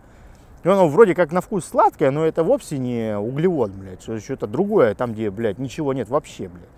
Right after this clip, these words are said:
То есть он же, блядь, совсем не, не дебил. Как бы как-то определяет, что там нет углеводов.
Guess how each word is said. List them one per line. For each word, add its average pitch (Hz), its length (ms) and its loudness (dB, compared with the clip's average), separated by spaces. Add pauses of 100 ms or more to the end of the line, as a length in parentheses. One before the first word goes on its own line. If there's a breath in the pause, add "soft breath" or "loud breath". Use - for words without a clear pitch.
(380 loud breath)
То 123 60 -6
есть 104 160 -8
он 117 100 -6
же, 104 120 -10
блядь, 104 240 -4
совсем 214 340 -2
не, 123 160 -2
не 139 220 -4
дебил. 123 360 -4 (1200 loud breath)
Как 131 180 -6
бы - 100 -10
как-то 185 320 4
определяет, 151 560 2
что 135 80 -14
там 135 160 -4
нет 135 180 -2
углеводов. 127 560 -4